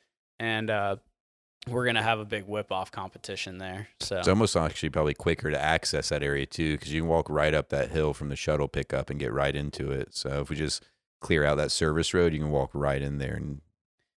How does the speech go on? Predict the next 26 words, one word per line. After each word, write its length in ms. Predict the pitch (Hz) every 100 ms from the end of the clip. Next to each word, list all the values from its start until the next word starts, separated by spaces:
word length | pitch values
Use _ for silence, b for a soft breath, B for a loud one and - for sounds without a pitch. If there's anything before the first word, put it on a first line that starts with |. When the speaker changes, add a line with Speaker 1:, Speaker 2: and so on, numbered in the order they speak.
| -
Speaker 2:
'cause 140 | 76
we 120 | 82
had 60 | 87
to 60 | 78
kinda 240 | 87 78
shuttle 340 | - 82 76 76
up 180 | 73 -
with 120 | -
the, 140 | 71 -
the 80 | -
trucks 360 | - 73 - 71
and 80 | 69
everything 360 | 69 69 69
last 300 | 67 69 -
time. 300 | 131 135 139 - 147
Speaker 1:
Yeah, 220 | 143 117
exactly. 580 | 120 131 107 107 120 113
And 200 | 120 123
we're 160 | 135 151
gonna 120 | 147
figure 240 | 143 127
out 140 | 127 123
a 40 |
way 220 | 120 120
to 140 | 117 113
help 340 | 117 123 117